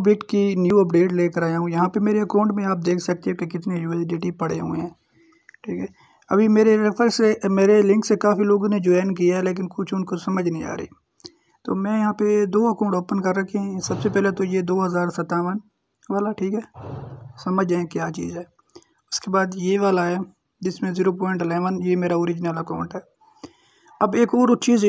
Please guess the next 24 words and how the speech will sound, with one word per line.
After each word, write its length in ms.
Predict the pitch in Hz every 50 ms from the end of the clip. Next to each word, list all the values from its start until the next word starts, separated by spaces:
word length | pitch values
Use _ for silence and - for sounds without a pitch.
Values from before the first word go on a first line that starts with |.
| 202
आपको 300 | 202 202 202 196 - 214
दिखा 300 | 196 190 175 - - 196
देता 240 | 196 208 208 202 208
हूँ 100 | 208 214
और 380 | 208 196 196 196 196 185 190 - -
कमाल 320 | 226 208 208 214 220 226
की 140 | 214 - 208
अपडेट 320 | 190 170 165 175 175 175
आपके 260 | 170 165 170 165 175 170
साथ 180 | 156 170 165 160
शेयर 260 | 160 - 175 170 170
करूँगा 380 | 170 170 165 160 160 160 160
इसको। 280 | 165 165 - - - 175
अगर 220 | 180 175 175 180
आप 120 | 185 190 180
फॉलो 280 | - - 190 202 214 208
करोगे 360 | - - 208 208 202 202 208
तो 120 | 180 180
अच्छी 240 | 175 180 175 - 208
अर्निंग 260 | 190 190 185 214 202
कर 120 | 175 190 202
सकते 300 | 196 - 202 190 180 196
हो। 60 | 196
सारी 400 | 180 - - 196 196 214 214 208